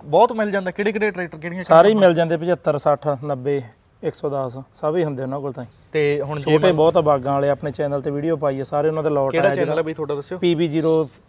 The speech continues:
Speaker 2: ਚਾਰ, ਆ, ਪੀ ਬੀ ਜ਼ੀਰੋ ਫੋਰ ਵਾਲੇ ਆ ਜੀ।
Speaker 1: YouTube ਚੈਨਲ ਹੈ? YouTube, ਹਾਂਜੀ।
Speaker 2: YouTube, ਹਾਂਜੀ।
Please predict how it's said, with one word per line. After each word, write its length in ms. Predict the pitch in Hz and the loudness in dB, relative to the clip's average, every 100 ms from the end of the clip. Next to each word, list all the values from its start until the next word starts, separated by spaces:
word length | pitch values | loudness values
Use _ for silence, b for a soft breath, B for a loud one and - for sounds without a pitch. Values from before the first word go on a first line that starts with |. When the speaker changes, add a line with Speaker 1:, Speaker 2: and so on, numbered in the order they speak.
| _ | _
Speaker 2:
ਚਾਰ, 240 | 165 151 | 2 4
ਆ, 160 | 156 147 | 4 2
ਪੀ 160 | 143 165 | 0 -2
ਬੀ 120 | 160 | 0
ਜ਼ੀਰੋ 120 | 160 | -2
ਫੋਰ 200 | 147 143 | 0 0
ਵਾਲੇ 240 | 139 135 | 0 -2
ਆ 40 | 127 | -6
ਜੀ। 100 | 123 | -10
Speaker 1:
YouTube 440 | - 147 147 180 | -12 -10 -8 -8
ਚੈਨਲ 200 | 156 165 | -8 -8
ਹੈ? 40 | 156 | -4
YouTube, 140 | 151 | -4
ਹਾਂਜੀ। 140 | 143 | -2
Speaker 2:
YouTube, 180 | 143 131 | -4 -4
ਹਾਂਜੀ। 220 | 127 120 | -6 -10